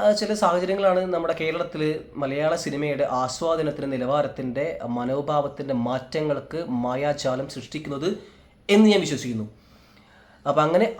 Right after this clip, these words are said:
ആഴ്ന്ന് ചിന്തിക്കേണ്ട ഒരു ഇമോഷണൽ ഡ്രാമ, ഒരു ഫീൽ ഗുഡ് ഡ്രാമ നോക്കുവാണെങ്കിൽ ഈ സിനിമ it's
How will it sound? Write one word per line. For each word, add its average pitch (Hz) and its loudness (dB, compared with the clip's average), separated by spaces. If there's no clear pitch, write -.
ആഴ്ന്ന് 175 6
ചിന്തിക്കേണ്ട 185 0
ഒരു 147 -4
ഇമോഷണൽ 147 0
ഡ്രാമ, 135 2
ഒരു 151 -6
ഫീൽ 156 -2
ഗുഡ് 196 -4
ഡ്രാമ 160 4
നോക്കുവാണെങ്കിൽ 151 0
ഈ 208 -4
സിനിമ 202 -2
it's 233 -2